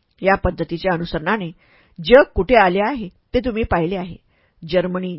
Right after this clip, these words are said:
जपान, इटली या सर्वांचा विध्वंस झाला. ज्यांनी हिंसा केली आणि दंगली घडवल्या, त्यांचा विनाश अपरिहार्य आहे. हा बित्र्याचा मार्ग आहे. असा भ्याडपणा मी कधीही शिकवत नाही.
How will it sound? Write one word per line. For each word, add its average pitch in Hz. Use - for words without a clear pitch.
जपान, 180
इटली 185
या 190
सर्वांचा 170
विध्वंस 180
झाला. 214
ज्यांनी 226
हिंसा 226
केली 190
आणि 208
दंगली 180
घडवल्या, 175
त्यांचा 180
विनाश 175
अपरिहार्य 180
आहे. 175
हा 269
बित्र्याचा 196
मार्ग 175
आहे. 208
असा 285
भ्याडपणा 180
मी 202
कधीही 180
शिकवत -
नाही. 240